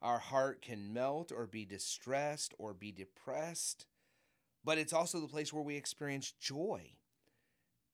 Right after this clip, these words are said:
and peace. Now, I want you to consider another, uh, couple, three verses here to go along with this this morning. So,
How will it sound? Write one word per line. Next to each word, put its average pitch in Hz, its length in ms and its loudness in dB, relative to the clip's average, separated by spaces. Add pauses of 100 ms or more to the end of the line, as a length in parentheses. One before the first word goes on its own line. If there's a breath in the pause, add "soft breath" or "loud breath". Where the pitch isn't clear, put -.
(220)
and 107 200 -10
peace. - 680 -10 (1000 loud breath)
Now, 143 240 4 (180 loud breath)
I 160 80 4
want 175 180 6
you 185 60 4
to 147 80 2
consider 143 680 2
another, 117 760 -2
uh, 92 300 -6
couple, 120 260 -8
three 120 240 -4
verses 110 540 -4
here 104 340 -4
to 107 100 -10
go 107 260 -4
along 101 320 -6
with 110 180 -4
this 107 180 -6
this - 220 -10
morning. 107 220 -6
So, 113 260 -4